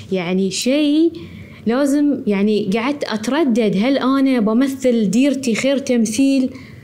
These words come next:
يعني، مثل ما تقولين، ضربنا بريك. بس بعدين، يعني، الحمد لله، الدعم اللي يانا وثقتنا في نفسنا. وحمد لله، يعني، قدرنا إن إحنا بعد ما حطينا خططنا وأهدافنا إن نوصل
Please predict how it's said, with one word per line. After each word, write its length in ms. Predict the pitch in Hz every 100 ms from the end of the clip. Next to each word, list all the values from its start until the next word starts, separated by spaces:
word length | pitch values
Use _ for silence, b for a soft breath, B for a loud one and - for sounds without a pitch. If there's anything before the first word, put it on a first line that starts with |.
| B B -
يعني، 580 | 202 180 190 202 196 196
مثل 240 | 226 262
ما 120 | 233 220
تقولين، 280 | 220 262
ضربنا 420 | 208 214 240 233 208
بريك. 580 | 208 220 262 - - -
بس 160 | 208 208
بعدين، 500 | 190 180 208 226 202
يعني، 300 | 175 170 180
الحمد 300 | 180 226 190
لله، 380 | 180 175 180 180
الدعم 400 | 165 165 185 196
اللي 240 | 175 170 170
يانا 500 | 175 170 170 175 185 B B B B B -
وثقتنا 540 | 170 196 208 214 214
في 160 | 208 196
نفسنا. 640 | 185 196 196 202 185 196 190 - B B B B B -
وحمد 580 | 202 196 196 330 330
لله، 260 | 226 196 180
يعني، 280 | 180 165 175
قدرنا 680 | 185 185 220 214 208 208 190
إن 200 | 190 185
إحنا 520 | 185 - 185 175 170
بعد 300 | 165 190 196
ما 80 | 196
حطينا 440 | 190 185 190 185
خططنا 480 | 180 - 185 185 180
وأهدافنا 720 | 170 170 185 185 - 185 180 180 B B B 185
إن 240 | 180 180
نوصل 600 | 214 233 220 196 190